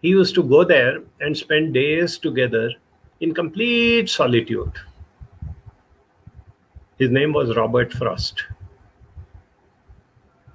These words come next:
And he wrote that famous poem which said that, "I was going through the jungle,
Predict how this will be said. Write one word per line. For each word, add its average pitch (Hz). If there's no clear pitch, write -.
And 180
he 196
wrote 202
that 175
famous 156
poem 143
which 131
said 127
that, 123
"I 135
was 127
going 135
through 139
the 139
jungle, 120